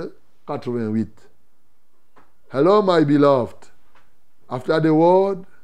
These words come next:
it's now the war. <laughs> We are going to fight. We are going to pray. Yes.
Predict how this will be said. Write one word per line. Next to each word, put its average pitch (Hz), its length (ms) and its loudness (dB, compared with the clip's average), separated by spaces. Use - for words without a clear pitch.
it's - 240 -10
now 139 400 -2
the 120 180 0
war. 120 520 0
<laughs> 156 60 -8
We 127 80 -8
are 131 120 -2
going 147 380 0
to 131 120 -4
fight. 156 420 -4
We 127 80 -8
are 127 140 0
going 139 340 0
to 120 140 -6
pray. 107 440 -8
Yes. 120 440 -6